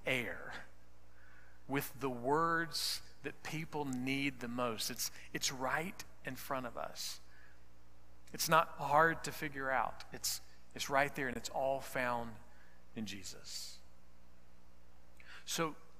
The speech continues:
there could be a million different ways that, that we talk about this, but, but I just wanna keep it super crazy simple because we we're in this together.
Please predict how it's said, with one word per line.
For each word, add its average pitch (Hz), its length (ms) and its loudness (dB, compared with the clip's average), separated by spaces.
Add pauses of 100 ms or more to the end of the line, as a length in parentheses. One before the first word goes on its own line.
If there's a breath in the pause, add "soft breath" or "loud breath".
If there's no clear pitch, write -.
(500)
there 151 100 8
could 156 220 2
be 135 120 4
a 139 140 2
million 156 520 4
different 147 320 0
ways 117 340 4
that, 117 240 -6
that 127 140 -4
we 123 120 -2
talk 110 300 2
about 92 320 -4
this, - 440 -6 (540)
but, 131 120 -2 (120)
but 120 100 0
I 123 140 10
just 135 180 0
wanna 135 120 -2
keep 127 220 -4
it 123 160 -4
super - 720 -2
crazy 123 440 2
simple 120 360 0
because 110 380 -2
we 127 320 0 (400 loud breath)
we're 143 240 6
in 143 180 4
this 135 240 4
together. 117 520 2